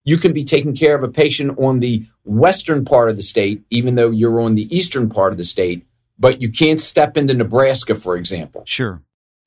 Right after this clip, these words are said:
Speaker 2: And if we're looking at this, is it just a normal license, or are there telemedicine license? And is it difficult to get a medical license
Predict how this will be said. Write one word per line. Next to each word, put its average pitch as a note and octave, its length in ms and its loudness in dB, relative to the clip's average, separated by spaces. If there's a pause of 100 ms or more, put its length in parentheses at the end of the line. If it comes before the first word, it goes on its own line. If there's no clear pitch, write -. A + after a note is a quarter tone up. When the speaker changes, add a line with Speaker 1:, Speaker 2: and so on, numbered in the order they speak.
Speaker 2:
And F3+ 200 2
if F3 180 -2
we're F3 300 4 (120)
looking F3+ 680 0
at C#3 300 2
this, C#3+ 380 2 (500)
is F3 520 4
it D#3+ 180 -2
just D#3+ 340 0
a C3 200 0
normal E3+ 1080 2 (140)
license, G3+ 560 2
or D3 360 2
are E3+ 240 4
there C3+ 220 2
telemedicine D3 1000 2
license? D3+ 560 0
And D3 320 -2
is G#3+ 200 2
it F3+ 140 -2
difficult F3 520 2
to C3+ 60 -6
get F3+ 180 2
a - 20 0
medical D3+ 360 0
license B2+ 680 0